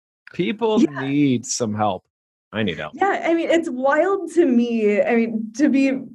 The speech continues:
Speaker 2: totally vulnerable, it's wild because it's come so easily to me, because the first
Speaker 1: Mm.
Speaker 2: time I traveled when I was nineteen, so the first time really as an adult,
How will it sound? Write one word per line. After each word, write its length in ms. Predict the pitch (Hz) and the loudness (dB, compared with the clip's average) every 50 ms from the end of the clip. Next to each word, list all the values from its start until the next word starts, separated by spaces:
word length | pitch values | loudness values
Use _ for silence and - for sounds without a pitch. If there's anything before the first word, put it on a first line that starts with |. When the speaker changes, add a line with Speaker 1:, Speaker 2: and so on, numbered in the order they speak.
| - _ - 226 226 - | -14 _ -8 -8 -8 -6
Speaker 2:
totally 320 | - 285 302 320 311 294 269 | -2 -2 0 2 2 2 2
vulnerable, 440 | 226 226 226 214 208 202 190 190 180 | 2 2 2 2 0 0 2 2 2
it's 180 | - 233 - | 2 2 2
wild 300 | - 285 285 294 302 294 | 0 0 2 2 2 0
because 260 | 247 - - 285 269 233 | 0 0 2 2 2 2
it's 100 | 214 - | 0 -2
come 220 | - 294 330 339 | -2 2 2 4
so 180 | 339 339 392 339 | 4 4 2 2
easily 440 | - - 233 233 233 226 220 202 185 | 2 0 0 0 2 4 4 4 4
to 80 | 190 | 2
me, 180 | 190 185 180 180 | 2 0 -2 0
because 500 | 180 202 196 208 233 226 226 220 214 214 | 0 0 2 2 2 2 2 2 0 -2
the 120 | - - - | -6 -4 0
first 220 | 320 330 349 339 | 2 2 2 0
Speaker 1:
Mm. 40 | 339 | -2
Speaker 2:
time 160 | 320 294 277 | -2 0 2
I 120 | 269 254 240 208 202 | 2 2 2 0 -2
traveled 640 | - - 254 247 233 233 226 220 220 220 214 202 196 180 - - - - - _ _ _ _ _ | -6 -4 -2 -2 0 0 0 0 2 0 0 -2 -4 -8 -10 -16 -20 -20 -20 _ _ _ _ _
when 120 | 240 254 | 0 2
I 60 | 247 233 | 2 2
was 120 | 233 226 | 2 2
nineteen, 680 | 233 240 233 240 233 233 233 220 208 202 196 196 208 208 | 2 2 2 2 2 2 0 2 2 2 2 2 0 2
so 160 | 208 214 208 | 2 2 0
the 60 | 202 | 4
first 200 | 233 240 240 240 | 4 2 2 2
time 140 | 262 262 240 | 0 -2 0
really 220 | 240 233 226 220 220 | 2 2 2 2 2
as 120 | 214 208 | 0 -2
an 80 | 208 202 | -4 -4
adult, 440 | 196 185 196 196 196 190 190 - | -2 0 4 4 4 4 2 -4